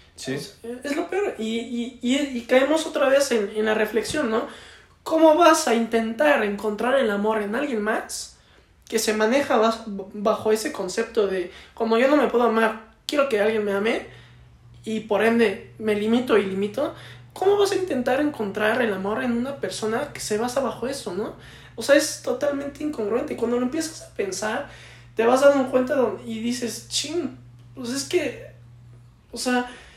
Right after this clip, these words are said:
Speaker 2: el amor que, el más, el,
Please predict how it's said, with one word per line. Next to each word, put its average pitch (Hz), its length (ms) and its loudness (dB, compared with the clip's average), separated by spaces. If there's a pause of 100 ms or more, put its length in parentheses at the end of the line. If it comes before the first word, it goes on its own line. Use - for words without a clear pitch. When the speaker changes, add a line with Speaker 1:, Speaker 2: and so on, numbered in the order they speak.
(560)
Speaker 2:
el 247 360 2
amor 285 380 6
que, 247 380 -2
el 220 420 -2
más, 269 600 0
el, 220 340 -4